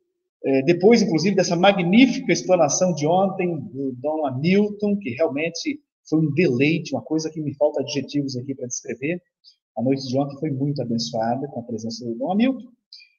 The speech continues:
E também, falando sobre a espiritualidade da cruz, claro, e antecedendo a explanação, a conferência de amanhã,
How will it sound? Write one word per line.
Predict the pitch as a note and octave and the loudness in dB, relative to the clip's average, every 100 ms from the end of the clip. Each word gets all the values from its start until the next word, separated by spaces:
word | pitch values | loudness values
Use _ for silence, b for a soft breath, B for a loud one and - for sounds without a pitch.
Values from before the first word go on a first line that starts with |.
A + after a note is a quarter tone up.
| - | -4
E | G#3+ B3 D4+ E4+ D#4+ E4+ | 4 6 8 6 4 4
também, | D4+ F#3 A3 D#4+ - - - - _ - - | 6 6 6 4 0 -8 -16 -20 _ -12 0
falando | D#3+ E3+ F#3+ | 6 6 6
sobre | E3+ | 2
a | D#3+ | 0
espiritualidade | C#3+ B2+ C3+ B2 C3+ | -2 -2 0 0 0
da | F#3 | -2
cruz, | E3 G#3+ - | 0 -2 -2
claro, | C#3 F3+ - - - _ _ - | 0 0 0 -6 -20 _ _ -4
e | G3+ C4 | 4 6
antecedendo | F4+ G4 - G#4 B3+ G4+ F#4+ - | 8 8 8 8 6 6 4 4
a | - B2 | 6 4
explanação, | - - B3 A#3 - G3 B3+ A#3+ - - - - | 2 2 4 4 4 2 4 2 -2 -10 -12 -6
a | A2+ | -4
conferência | F3 E3 D3+ E3 E3 | -2 0 2 2 0
de | D3 | 2
amanhã, | E3 G#3 E3 E3 G#3+ | 2 2 0 0 0